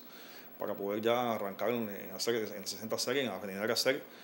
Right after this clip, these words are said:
con la misma cantidad de atletas que teníamos en la misma preselección, que creo que sí tiene la posibilidad de tenerlo. Tenemos hoy la posibilidad de Lazarito, de,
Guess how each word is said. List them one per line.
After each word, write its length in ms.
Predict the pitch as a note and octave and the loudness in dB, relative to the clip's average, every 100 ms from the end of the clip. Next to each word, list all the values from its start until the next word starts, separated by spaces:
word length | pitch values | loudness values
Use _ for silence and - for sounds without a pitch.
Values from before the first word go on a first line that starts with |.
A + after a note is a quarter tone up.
| - - | -18 -4
con 180 | A#2 A2+ | 2 4
la 60 | |
misma 360 | A2 C3+ B2+ A#2+ | 4 2 2 2
cantidad 540 | A2+ A2 A2 A2+ B2+ | 0 0 2 6 8
de 60 | A#2+ | 6
atletas 280 | A2+ B2 B2+ | 4 2 0
que 120 | A2 | -2
teníamos 220 | G#2 A#2 | 0 0
en 60 | A#2 | 0
la 60 | |
misma 160 | A2+ A#2+ | 0 0
preselección, 480 | A2 A2 G#2+ C3+ D3+ | -2 -2 0 0 -2
que 80 | A2+ | -2
creo 180 | G#2 | 0
que 120 | G#2+ A2 | 2 2
sí 120 | A2+ | 2
tiene 180 | A2 A#2 | 2 2
la 120 | A2 | 2
posibilidad 500 | G2+ G2 G2+ G2+ G2+ - - - - - | 0 -4 -4 0 0 -2 -8 -16 -16 -10
de 60 | G2+ | -4
tenerlo. 320 | G2+ B2+ C3 | -2 0 -2
Tenemos 320 | F#2+ G2 G#2 | -4 -6 -2
hoy 220 | A2 A#2 A2+ | 2 2 2
la 240 | G#2 G2+ | 0 -2
posibilidad 600 | - - G2+ G2+ G#2+ B2 | -6 -6 -4 2 4 6
de 80 | A#2 | 6
Lazarito, 680 | G#2 - G2+ B2 B2+ A2 G2+ | 4 2 2 2 4 2 2
de, 160 | F#2+ | -4